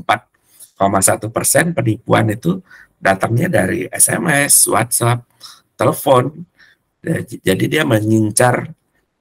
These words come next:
eh, targetnya itu melalui telepon rata-rata. Telepon atau S M S, kita harus hati-hati. Apalagi sekarang banyak nih, eh, A P K, A P K, A P K tipu-tipu, A P K undangan pernikahan,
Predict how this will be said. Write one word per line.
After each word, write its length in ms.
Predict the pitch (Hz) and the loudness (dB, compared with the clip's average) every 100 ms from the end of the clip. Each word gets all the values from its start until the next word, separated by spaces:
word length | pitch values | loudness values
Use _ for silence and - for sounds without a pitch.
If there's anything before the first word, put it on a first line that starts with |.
| _ _ _ _ | _ _ _ _
eh, 340 | - 98 98 101 | 0 2 2 2
targetnya 560 | 98 - - 101 117 107 | 2 0 0 -2 0 -2
itu 100 | 151 | -2
melalui 320 | 143 104 101 | 0 0 -2
telepon 560 | 98 113 117 120 117 120 | -2 -4 -2 -2 -2 -4
rata-rata. 640 | 98 101 101 104 107 110 - _ _ - | -6 -4 -2 -4 -4 -6 -8 _ _ -8
Telepon 260 | 98 135 - | -2 0 0
atau 160 | - | -2
S 160 | - - | -2 0
M 160 | - 104 | 0 0
S, 80 | 95 - | -2 -2
kita 220 | 117 127 | -2 0
harus 100 | 113 | 0
hati-hati. 640 | - 113 104 110 117 117 - - - | -4 -4 -2 -2 -2 -4 -6 -20 -8
Apalagi 480 | - 92 98 98 113 | -4 0 2 2 0
sekarang 480 | - 104 104 147 123 | 0 0 2 2 2
banyak 320 | 101 120 127 | 2 0 -2
nih, 220 | 147 170 170 - - - - | -2 -4 -4 -16 -20 -20 0
eh, 280 | - 104 95 | 4 6 4
A 80 | - | 2
P 160 | 117 113 | 0 2
K, 80 | 113 | 0
A 60 | 101 | 0
P 160 | 117 120 | -2 0
K, 100 | 147 175 - - | 0 0 -4 -6
A 100 | - | -4
P 40 | 107 110 | -4 0
K 40 | 107 107 110 107 | 0 2 2 0
tipu-tipu, 720 | 117 120 117 120 120 - - _ _ _ _ _ _ | -2 -2 -4 -4 -6 -12 -16 _ _ _ _ _ _
A 160 | - 110 | -8 -2
P 240 | 110 101 | -2 -2
K 320 | - 107 104 123 | -2 2 2 2
undangan 720 | 107 101 107 110 104 104 110 | 0 -2 -4 0 0 -2 -2
pernikahan, 800 | - 117 117 117 110 117 143 | -4 -2 -2 0 0 2 0